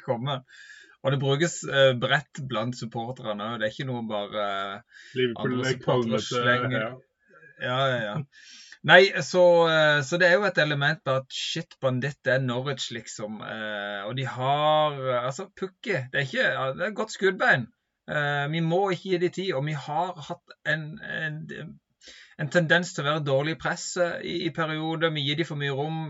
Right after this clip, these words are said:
Speaker 1: Pukki, han skal du ikke gi for mye rom. Han, eh, han er ikke god for tjue mål i året.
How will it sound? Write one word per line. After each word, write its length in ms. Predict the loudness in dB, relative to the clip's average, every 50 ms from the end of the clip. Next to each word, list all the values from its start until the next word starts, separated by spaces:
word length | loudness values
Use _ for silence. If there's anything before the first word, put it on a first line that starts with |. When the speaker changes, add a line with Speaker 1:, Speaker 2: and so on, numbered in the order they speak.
| -8 -10
Speaker 1:
Pukki, 380 | -10 -12 -10 -10 -8 -8 -8 -8 -10 _ _ _ -10
han 160 | -10 -10 -8
skal 160 | -8 -8 -8
du 80 | -6 -4
ikke 140 | -4 -4 -4
gi 60 | -2
for 80 | -4 -4
mye 140 | -4 -6 -6
rom. 160 | -8 -10 -12 -12 -16 _ _ _ _ _ _ -4
Han, 240 | -2 -2 0 0 2
eh, 360 | 2 4 4 4 4 2 0
han 120 | 0 -2 -4
er 40 | -4
ikke 220 | -4 -6 -2 -2
god 160 | -2 -2 -2 -6
for 80 | -8
tjue 240 | -8 -6 -4 -4 -4
mål 240 | -4 -4 -4 -4 -4
i 80 | -4
året. 320 | -2 -2 -2 -2 -4 -8